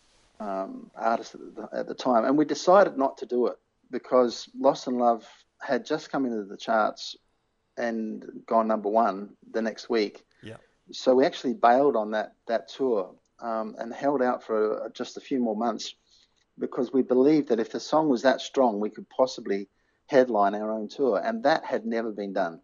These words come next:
Speaker 2: Wow.
Speaker 1: Where you actually have an Australian band go, come in cold, headlining their own band, their own tour.
Speaker 2: Mm-hmm.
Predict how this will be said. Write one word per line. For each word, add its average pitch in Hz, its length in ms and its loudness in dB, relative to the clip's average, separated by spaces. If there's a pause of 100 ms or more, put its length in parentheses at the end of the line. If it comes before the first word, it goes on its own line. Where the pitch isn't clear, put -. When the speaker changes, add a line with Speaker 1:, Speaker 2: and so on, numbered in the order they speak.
(120)
Speaker 2:
Wow. 101 300 -8 (140)
Speaker 1:
Where 110 140 0
you 120 140 4
actually 120 300 0
have 113 340 4 (140)
an 113 100 -12
Australian 127 520 -2
band 98 520 -6
go, 113 420 4 (200)
come 123 240 -4
in 101 280 -6
cold, 107 640 6 (240)
headlining 110 420 2
their 101 140 -4
own 101 140 -6
band, 92 260 -8 (220)
their 104 180 -4
own 101 80 -10
tour. 101 320 -10 (120)
Speaker 2:
Mm-hmm. 104 220 -14